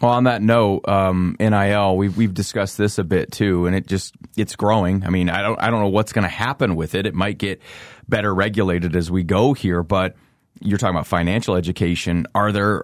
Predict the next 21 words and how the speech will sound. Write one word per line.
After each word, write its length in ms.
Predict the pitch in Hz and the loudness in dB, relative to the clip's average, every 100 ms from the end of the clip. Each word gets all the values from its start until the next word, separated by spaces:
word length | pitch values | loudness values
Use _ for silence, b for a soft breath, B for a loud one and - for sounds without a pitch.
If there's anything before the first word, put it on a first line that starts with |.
| - | 0
are 80 | 104 | 2
there 160 | 104 | 2
areas 400 | 82 113 120 120 | 2 4 4 2
where 160 | 107 104 | 2 0
the 60 | |
guys 320 | 98 98 107 107 | 0 0 0 0
are 20 | |
coming 260 | 113 101 | 0 0
in 80 | 104 | 0
talking 360 | 101 87 92 107 | 0 -2 0 0
to 100 | 98 | 2
them 140 | 98 | 0
about 320 | 87 90 90 - | 2 0 -2 0
N 160 | 110 | 2
I 140 | 104 104 | 2 2
L 320 | 135 127 - | 2 0 -2
education? 520 | 101 90 92 87 - | -4 -4 -4 -4 -4
Because 180 | 78 107 | -4 -2
I 60 | 95 | 0
know 140 | 104 | 0
recently 580 | 98 123 139 120 92 92 | 2 0 0 -2 -2 -4